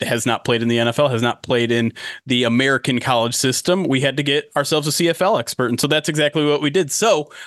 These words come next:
welcome our guest here. He is the editor and contributor for Three Down Nation, the C F L publication, of course. You can find him at the, the J C Abbott. It's J C Abbott. Welcome to the show, man.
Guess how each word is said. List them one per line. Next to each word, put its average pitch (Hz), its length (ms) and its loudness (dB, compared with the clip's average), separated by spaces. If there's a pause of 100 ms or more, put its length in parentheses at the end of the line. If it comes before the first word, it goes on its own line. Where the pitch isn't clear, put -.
(180)
welcome 180 400 0
our 139 180 2
guest 147 360 -2
here. 135 260 0
He 147 220 0
is 127 100 0
the 127 160 0
editor 127 340 0
and 160 240 0
contributor 131 440 -2
for 131 120 -2
Three 131 320 0
Down 123 360 0
Nation, 127 440 0 (380)
the 135 80 -2
C 117 220 0
F 98 100 -6
L 110 140 0
publication, 113 580 -2
of 117 120 -4
course. 185 280 0 (300)
You 139 80 0
can 127 120 -2
find 143 220 0
him 240 200 2
at 170 140 0
the, 151 460 -2
the 165 320 -2
J 147 220 0
C 151 260 -2
Abbott. 214 460 0
It's 196 120 -4
J 240 140 0
C 233 180 0
Abbott. 165 220 0
Welcome 196 220 0
to 190 80 -4
the 190 40 0
show, 196 200 2
man. 143 240 -2